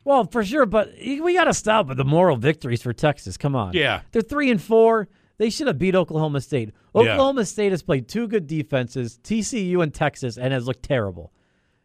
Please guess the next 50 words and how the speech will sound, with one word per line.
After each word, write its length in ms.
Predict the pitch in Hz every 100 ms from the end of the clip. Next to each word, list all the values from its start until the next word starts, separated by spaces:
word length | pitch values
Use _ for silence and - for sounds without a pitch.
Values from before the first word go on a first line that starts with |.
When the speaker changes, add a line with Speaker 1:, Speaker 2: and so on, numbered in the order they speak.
| _ -
Speaker 1:
And 380 | 160 175 143
they 220 | 127 127 135
lost 360 | 156 220 220
one 180 | 208 196
of 100 | 190
'em, 140 | 185 175
and 120 | 160
they 80 | 131
squeaked 460 | - - 220 196
by 240 | 196 185 175
the 160 | 160
other 160 | 165 156
one 160 | 151
in 60 | 143
overtime 500 | 151 143 135 123 120
'cause 140 | 127
Ellinger's 420 | 120 143 165 151 143
a 60 |
freshman. 580 | - 156 143 - 107 104 - -
Speaker 2:
Right. 280 | 107 110 95
Speaker 1:
And 160 | - 139
he's 120 | 208
gonna 160 | 240 285
be 120 | 302
good. 340 | 302 277 196 - _ _ -
But 100 | 147
you 80 |
know 140 | 190 220
what? 160 | 233 202
He 60 |
made 160 | 202 208
a 60 |
freshman 380 | - 196 175 190
mistake, 560 | 170 - 175 127 127 _ _ _ _ _
and 140 | 131 156
he 60 |
just 160 | 160 113
lobbed 420 | 98 123 165 151
it 80 | 165
in 80 | 160
the 140 | 156
end 160 | 151 143
zone, 240 | 120 117 113
thought 200 | 131 143
he 100 | 117
threw 240 | 143 147
it 60 | 143
out 80 |
of 80 | 135
bounds. 400 | 117 98 95 -